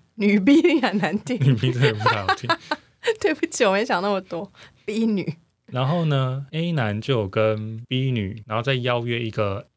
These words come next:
Speaker 1: 同事。
Speaker 2: 同事一起出去。
Speaker 1: 也是男的吗？
Speaker 2: 对，反正就是一群人一起出去。
Speaker 1: 嗯。
Speaker 2: 那最后面呢，A 男跟 B 女就不小心有一个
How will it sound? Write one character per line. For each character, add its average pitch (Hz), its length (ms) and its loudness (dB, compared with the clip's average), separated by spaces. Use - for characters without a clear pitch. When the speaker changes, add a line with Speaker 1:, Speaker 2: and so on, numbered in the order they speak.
Speaker 1:
同 170 260 -2
事。 202 200 -4
Speaker 2:
同 104 160 -2
事 113 280 -6
一 143 100 -6
起 110 200 -8
出 101 200 -8
去。 - 180 -10
Speaker 1:
也 175 140 0
是 170 140 -2
男 151 240 0
的 147 80 -4
吗？ 147 300 -4
Speaker 2:
对， 120 260 -10
反 123 160 -2
正 151 60 0
就 151 80 -4
是 160 120 -4
一 156 80 -2
群 107 240 -6
人 98 160 -6
一 101 40 -6
起 98 120 -10
出 95 220 -8
去。 120 180 -10
Speaker 1:
嗯。 165 260 -6
Speaker 2:
那 123 640 -2
最 147 260 0
后 131 220 0
面 127 300 -2
呢， 104 360 -8
A 147 200 -2
男 110 200 -2
跟 120 260 -6
B 117 260 -6
女 110 320 -10
就 131 240 -4
不 127 160 -8
小 92 220 -8
心 113 180 -8
有 98 220 -6
一 - 20 -8
个 98 340 -8